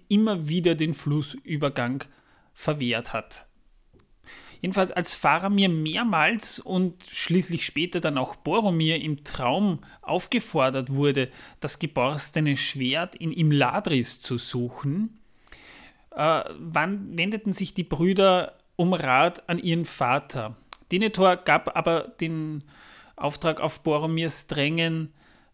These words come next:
äh, n-, nicht irgendwann nach und, äh, eigentlich wollte sich ja Faramir auf den Weg machen, aber Boromir musste dann gehen.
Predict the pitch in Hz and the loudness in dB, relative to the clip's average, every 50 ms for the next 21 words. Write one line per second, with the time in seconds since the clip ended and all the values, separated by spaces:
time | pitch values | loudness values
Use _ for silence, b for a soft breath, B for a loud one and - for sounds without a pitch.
0 | b _ - 156 156 160 156 156 151 151 143 - - _ _ _ _ _ _ - | b _ 0 2 4 4 4 4 2 0 -2 -4 -8 _ _ _ _ _ _ -20
1 | - - - - 165 170 170 - - 170 170 175 180 180 170 - - 170 - - | -20 -20 -16 -14 -12 -12 -12 -10 -8 -4 0 2 2 2 0 -2 -8 -8 -2 2
2 | 190 185 190 180 175 170 165 160 139 123 123 147 190 208 - - - - - - | 2 4 4 2 0 -2 0 0 2 2 2 2 0 -2 -2 -6 -10 -14 -14 -16
3 | - _ _ - 170 175 180 180 180 180 175 175 - - - 143 156 160 160 151 | -18 _ _ -8 -4 -2 0 0 0 0 -2 -4 -6 -6 -2 -2 0 0 0 -2
4 | - - - - 170 175 180 180 - 170 165 160 160 170 165 165 160 156 156 143 | -4 -6 -6 -4 -4 -2 -2 -2 -2 0 0 0 0 -2 -4 -4 -4 -4 -4 -4
5 | - 175 143 151 180 208 196 196 190 185 185 185 180 180 185 185 180 170 165 147 | 0 0 0 2 2 0 2 2 2 0 0 -2 -2 -2 -2 -2 -2 -4 -2 -2
6 | 160 165 165 156 156 160 147 - 147 131 135 139 139 143 143 139 139 139 139 139 | -2 -2 -2 -2 -2 -4 -4 -2 0 0 2 2 2 2 2 2 2 0 -2 -4
7 | - - 160 139 135 139 147 139 131 139 139 151 180 196 196 - - | -6 -6 -4 -2 -2 0 -2 0 0 2 2 2 2 0 0 -2 -8